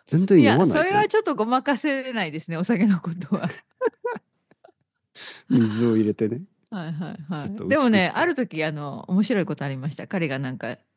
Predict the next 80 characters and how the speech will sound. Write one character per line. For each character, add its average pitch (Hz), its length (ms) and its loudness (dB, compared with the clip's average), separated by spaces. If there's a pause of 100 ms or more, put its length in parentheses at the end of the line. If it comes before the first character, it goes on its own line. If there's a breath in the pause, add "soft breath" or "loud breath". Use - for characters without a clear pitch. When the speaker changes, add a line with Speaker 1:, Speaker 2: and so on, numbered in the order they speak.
(180)
Speaker 2:
十 254 180 2
日、 269 260 -4
十 302 180 -4
日 453 220 -2
ぐ 240 80 -2
ら 147 160 -6
い？ 233 100 -12 (340)
な 165 100 -4
ん - 20 -4
か、 202 60 -4
出 190 180 0
張 247 280 0
に、 233 140 4
Speaker 1:
は 196 60 2
い。 - 80 -16 (180)
Speaker 2:
す - 160 -4
ご 370 160 2
い 240 60 2
長 175 240 0
い 156 40 -4
出 - 160 -10
張 151 200 -8
に 147 80 -4
行 143 80 -10
っ - 20 -18
て 151 80 -8
た 131 140 -8
時 127 240 -12
に、 147 260 -4 (220 soft breath)
Speaker 1:
う 104 40 -2
ん。 98 160 -2 (200 loud breath)
Speaker 2:
な 185 100 0
ん - 20 -8
か、 170 120 -6
ち - 100 -2
ょ 339 60 4
び 269 80 2
ち 180 100 -2
ょ 156 60 0
び 143 80 -4
飲 190 160 2
ん 233 40 2
で 175 120 0
た - 100 -14
ん - 60 -16
で - 80 -16
す - 100 -18
よ - 80 -16
ね。 135 180 -10 (300)
ま 180 160 0
あ、 - 40 -10
帰 403 140 8
っ 349 40 8
て 220 80 0
き 147 120 -2
て、 151 320 -4 (300)
「減 254 180 2
っ - 20 -2
て 392 200 4
る」 392 120 8
っ - 20 4
て 392 100 -2
言 185 80 4
わ 151 60 2
れ 156 80 0
ま 214 160 4
し - 140 -6
た 254 80 2
よ 160 60 0
ね。 202 280 0
Speaker 1:
で 104 100 -6
し - 100 -12
ょ？ 135 300 0
Speaker 2:
<laughs> - 1800 -10
そ 277 200 0
う 233 40 2
そ 214 200 0
う 180 40 0
そ - 200 -10
う。 185 100 -16